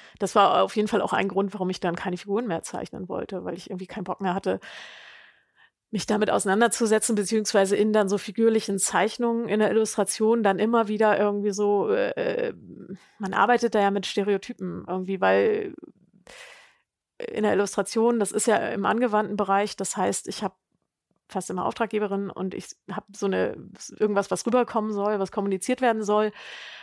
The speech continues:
Und, ähm, das kann ich nur kommunizieren, wenn ich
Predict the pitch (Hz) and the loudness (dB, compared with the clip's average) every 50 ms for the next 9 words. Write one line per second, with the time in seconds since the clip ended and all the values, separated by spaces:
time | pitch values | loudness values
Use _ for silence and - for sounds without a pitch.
0 | - - - - _ - 214 220 220 208 208 208 196 - - - - 208 208 196 | -20 -20 -20 -16 _ 2 4 4 4 4 0 -2 -2 -4 -4 0 4 4 4 4
1 | 196 196 196 196 196 190 190 190 - - - _ _ _ _ _ _ _ _ _ | 4 2 -2 -2 -4 -4 -6 -8 -10 -12 -18 _ _ _ _ _ _ _ _ _
2 | _ _ _ _ _ - - - - 208 208 - - 240 254 262 247 - - 226 | _ _ _ _ _ -20 -6 -2 0 0 0 0 0 0 0 0 0 0 -2 -2
3 | 214 - 233 220 214 208 196 196 - - 233 233 247 240 240 247 233 - - 175 | 0 0 0 0 2 0 0 0 -2 0 0 2 2 2 0 -2 -6 -8 -10 -12
4 | 165 160 160 196 202 - 202 196 196 202 208 208 208 202 - - - - | -14 -14 -16 -18 -18 -18 -4 -2 0 2 2 0 0 -2 -4 -10 -14 -16